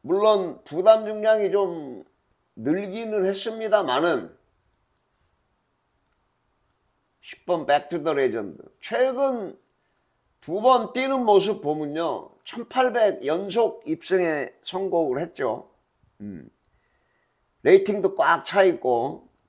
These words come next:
얘는 대가리 승부다. 예, 얘는 카우보이 칼 부마 혈통도 좋지만 여러분들 소선호 기억나시죠? 안말,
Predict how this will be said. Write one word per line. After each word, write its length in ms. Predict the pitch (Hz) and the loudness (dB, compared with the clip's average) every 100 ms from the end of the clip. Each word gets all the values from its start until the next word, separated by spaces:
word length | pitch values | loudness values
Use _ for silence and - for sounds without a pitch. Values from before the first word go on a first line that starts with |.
| _ 120 | _ -6
얘는 480 | 147 202 214 - _ _ _ _ _ _ _ | 0 0 -2 -10 _ _ _ _ _ _ _
대가리 320 | 143 156 190 190 | -2 2 4 2
승부다. 680 | 185 196 160 175 - - _ _ _ _ - | -2 -2 4 4 4 -6 _ _ _ _ -20
예, 300 | 78 - 127 | -18 -4 -2
얘는 320 | 208 180 - _ _ _ _ _ _ | 0 -2 -6 _ _ _ _ _ _
카우보이 540 | - 254 269 254 262 247 | -2 4 4 4 0 2
칼 320 | 226 220 - | 8 10 8
부마 840 | 123 170 214 233 214 196 170 147 | -2 -2 2 6 6 6 4 0
혈통도 480 | 170 190 208 208 202 | -2 -6 -8 -4 -4
좋지만 720 | 135 135 - 151 151 139 - - _ _ _ _ _ _ _ _ _ _ - | -4 -8 -8 -4 -2 -4 -6 -18 _ _ _ _ _ _ _ _ _ _ -2
여러분들 360 | 175 202 220 196 | -2 0 0 2
소선호 880 | - 240 240 247 240 240 226 208 | 0 2 4 4 4 2 4 2
기억나시죠? 680 | 170 185 196 170 151 - - | 4 2 4 2 2 0 2
안말, 600 | 110 127 147 131 120 - | 4 2 2 4 4 0